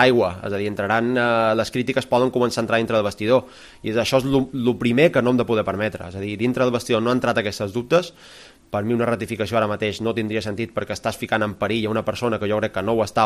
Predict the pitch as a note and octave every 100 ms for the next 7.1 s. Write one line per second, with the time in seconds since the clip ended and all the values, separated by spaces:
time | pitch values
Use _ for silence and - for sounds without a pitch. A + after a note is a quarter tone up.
0 | G2+ G#2 A2+ G#2+ G2+ G2 F#2 - G2 G2
1 | G#2+ F#2+ G2 B2+ F3+ - - - - _
2 | _ _ B2+ A#2+ F3+ E3 F3+ D3+ A#2+ G#2
3 | E2 - _ _ - - - - - -
4 | D#2+ F2+ E2+ - E2+ - - B2 - A#2+
5 | G#2 G2 A#2 G#2+ C3+ E3 D3+ D#3+ B2 A2
6 | A2+ B2+ A#2+ G#2 G2 G#2 G2+ D3 D3+ -
7 | D3